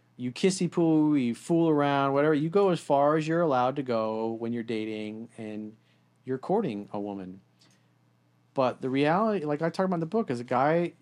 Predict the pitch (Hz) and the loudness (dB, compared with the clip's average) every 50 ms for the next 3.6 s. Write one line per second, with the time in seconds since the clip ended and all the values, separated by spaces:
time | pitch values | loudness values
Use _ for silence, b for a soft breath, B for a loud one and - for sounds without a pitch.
0 | _ 143 143 147 147 - _ _ - 165 170 175 165 156 175 208 240 233 196 170 | _ -12 -10 -10 -12 -12 _ _ -6 -4 -2 -2 -2 -2 0 0 0 2 2 2
1 | 151 139 139 143 131 - - - 190 196 190 170 165 175 185 170 156 151 147 147 | 0 0 -2 -4 -4 -6 -6 -6 -6 -6 -4 -4 -2 0 0 2 2 2 0 0
2 | 135 - - 107 - 120 113 120 - - 156 165 160 - 135 120 117 120 117 113 | -2 -4 -10 -8 -8 -8 -8 -8 -4 -2 -2 -2 -2 -4 -8 -6 -6 -4 -4 -6
3 | 104 - - - 107 104 101 - - - - - | -6 -8 -12 -14 -14 -14 -16 -16 -18 -20 -20 -20